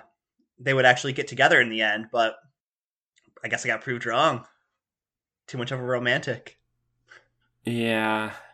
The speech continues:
Speaker 2: Well, as Ka-, I mean, Kaz is the only one in the way of it all.
Speaker 1: Yeah, no, he
Speaker 2: I mean,
Speaker 1: really
Speaker 2: she
Speaker 1: is.
Speaker 2: says,
Speaker 1: He really
Speaker 2: "I
Speaker 1: is.
Speaker 2: will have you without your armor or without you at all." And so she's basically saying, like, "You need to, like, be able to confess to me and be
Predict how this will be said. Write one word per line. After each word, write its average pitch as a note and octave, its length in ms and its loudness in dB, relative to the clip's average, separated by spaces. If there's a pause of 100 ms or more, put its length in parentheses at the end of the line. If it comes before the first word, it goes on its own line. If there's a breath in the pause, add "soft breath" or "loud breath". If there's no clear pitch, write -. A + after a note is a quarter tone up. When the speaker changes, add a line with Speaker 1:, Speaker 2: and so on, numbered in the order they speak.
(460 loud breath)
Speaker 2:
Well, F#2+ 420 -2 (1080 soft breath)
as A2 520 -4 (140)
Ka-, C#3 180 0
I B2 80 2
mean, C#3 180 2
Kaz C#3 280 4
is G#2 80 -2
the F#2+ 120 -2
only F#2 160 0
one F2+ 180 -4
in E2+ 80 -6
the D#2+ 80 -4
way F2 180 -2
of C2+ 100 -8
it C#2 80 -12
all. C#2+ 220 -8
Speaker 1:
Yeah, E3+ 240 8
no, C3 60 -4
he D3+ 120 -2
Speaker 2:
I - 40 0
mean, D3 60 0
Speaker 1:
really B2 180 2
Speaker 2:
she A#2 120 4
Speaker 1:
is. A#2+ 120 2
Speaker 2:
says, A2+ 240 4
Speaker 1:
He G#2+ 80 -2
really A2 100 2
Speaker 2:
"I A#2 100 6
Speaker 1:
is. A2+ 40 4
Speaker 2:
will A2 100 2
have G#2+ 280 4
you A2 120 4
without G2+ 280 2
your A2+ 200 0
armor F2+ 440 0
or E2+ 120 -6
without E2 360 -8
you F2+ 140 -10
at E2+ 80 -10
all." D#2 360 -8 (360 soft breath)
And F#2+ 140 -6
so A2+ 120 2
she's A2 160 -2
basically C3 340 -2
saying, C3+ 280 0
like, G#2 260 -2
"You A2 200 2
need E3+ 240 2
to, B2 100 0
like, F2+ 460 -2 (100)
be G#2 140 -2
able F#2+ 140 -2
to - 60 -12
confess - 580 -4
to C3+ 80 -2
me C#3+ 240 0
and F2+ 180 -6
be E2+ 460 -4